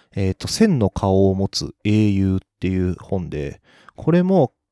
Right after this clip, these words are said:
これ、角畑祐介の本の中で、えーっと、紹介されてたんですけども、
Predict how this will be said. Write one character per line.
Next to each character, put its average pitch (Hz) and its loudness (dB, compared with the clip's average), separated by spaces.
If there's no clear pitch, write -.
こ - -8
れ、 151 0
角 - -4
畑 156 0
祐 113 0
介 - -4
の 113 0
本 131 0
の 92 -4
中 95 -6
で、 87 -8
え 80 -2
ー - -6
っ - -12
と、 101 -14
紹 104 0
介 101 -2
さ - -6
れ 104 -6
て - -10
た - -10
ん 95 -16
で - -18
す - -16
け 78 -12
ど - -10
も、 82 -8